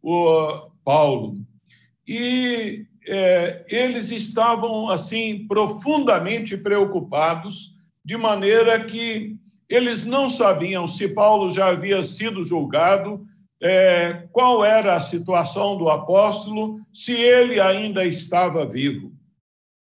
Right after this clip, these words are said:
E Paulo, então, é, põe aqui,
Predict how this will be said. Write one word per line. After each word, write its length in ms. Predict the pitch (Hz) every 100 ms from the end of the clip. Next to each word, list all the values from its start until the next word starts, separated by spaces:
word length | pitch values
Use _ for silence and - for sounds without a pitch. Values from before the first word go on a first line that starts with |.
| _ _ _ _ _
E 100 | 196
Paulo, 440 | 190 202 220 226 214
então, 840 | 202 180 185 196 214 208 165 - - - _
é, 760 | 143 165 165 156 147 139 - - _ _ _ _
põe 500 | 185 220 226 226 202
aqui, 600 | 180 165 147 - 147 165